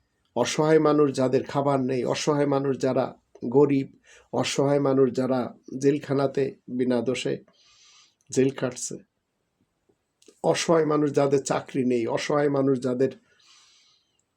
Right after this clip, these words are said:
বদনে কাপড় নেই। তেরো নম্বর আয়াতে বলা হচ্ছে অসহায় মানুষদেরকে মুক্তি দিতে হবে। চোদ্দতে বলা হচ্ছে ক্ষুধার দিনে খাবার দিতে হবে।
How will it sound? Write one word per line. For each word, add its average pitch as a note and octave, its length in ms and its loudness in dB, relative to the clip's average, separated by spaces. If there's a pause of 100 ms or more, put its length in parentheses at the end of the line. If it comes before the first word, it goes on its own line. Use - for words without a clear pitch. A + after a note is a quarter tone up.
(500)
বদনে C3 380 6
কাপড় C3 460 -2
নেই। A2+ 300 -8 (1900)
তেরো C3 180 4
নম্বর F3+ 280 4
আয়াতে F#3+ 240 4
বলা F3 240 4
হচ্ছে G3 400 -2 (140)
অসহায় C#3+ 400 0
মানুষদেরকে C#3 640 2
মুক্তি G3 320 2
দিতে G2+ 260 -6
হবে। E2+ 220 -14 (800)
চোদ্দতে D#3+ 440 2
বলা E3 240 4
হচ্ছে E3 240 0
ক্ষুধার D3+ 480 0
দিনে E3 220 -2
খাবার C3+ 380 -2
দিতে G#2+ 240 -10
হবে। - 260 -14